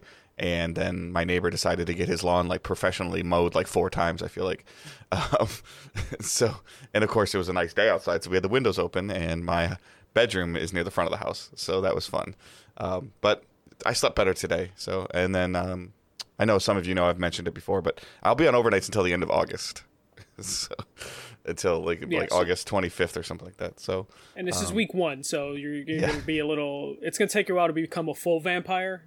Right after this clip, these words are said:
Speaker 2: but, like, by,
Speaker 1: Right.
Speaker 2: like, week two or three,
Speaker 1: <laughs>
Speaker 2: you'll, you'll be in full night mode.
Speaker 1: Yeah. So, uh, unfortunately, if you guys are used to seeing me online playing games with you in the evenings, that probably won't happen as much. <laughs> So, um,
Speaker 2: xCloud at work when no one's
Speaker 1: <laughs> Yeah.
Speaker 2: there. <laughs>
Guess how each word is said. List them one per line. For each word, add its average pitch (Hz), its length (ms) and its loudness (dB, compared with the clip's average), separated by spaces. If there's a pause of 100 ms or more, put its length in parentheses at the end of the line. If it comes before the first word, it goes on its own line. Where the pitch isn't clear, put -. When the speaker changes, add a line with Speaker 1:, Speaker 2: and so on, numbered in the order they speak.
(120)
Speaker 2:
but, 151 160 -4
like, 151 120 -2
by, 131 120 4
Speaker 1:
Right. 147 140 2
Speaker 2:
like, 135 200 -8
week 147 200 -8
two 160 220 -2
or 147 60 -4
three, 139 320 -6
Speaker 1:
<laughs> 135 40 -8
Speaker 2:
you'll, 135 160 -10
you'll 143 180 -6
be 147 100 -2
in 143 80 -6
full 143 240 -6
night 135 240 -8
mode. 131 300 -12
Speaker 1:
Yeah. 73 240 2 (360)
So, 92 440 2 (320)
uh, 90 100 8
unfortunately, 143 440 4
if 117 100 0
you 117 60 -2
guys 107 160 4
are 104 40 0
used 104 180 -2
to 101 60 -6
seeing 101 200 0
me 95 100 4
online 92 260 4
playing 90 220 2
games 98 220 2
with - 120 -10
you 95 120 2
in 90 80 0
the 113 140 -2
evenings, 127 360 -4
that - 140 -2
probably 90 180 2
won't 87 140 -2
happen - 220 -4
as 92 120 -8
much. - 300 -12
<laughs> - 40 -20
So, - 160 -10 (840)
um, 85 180 -2
Speaker 2:
xCloud 170 540 2
at 165 160 -2
work 165 360 -4
when 151 140 -4
no 147 140 0
one's 123 160 2
Speaker 1:
<laughs> - 0 -
Yeah. - 80 4
Speaker 2:
there. 139 760 -2 (140)
<laughs> - 20 -20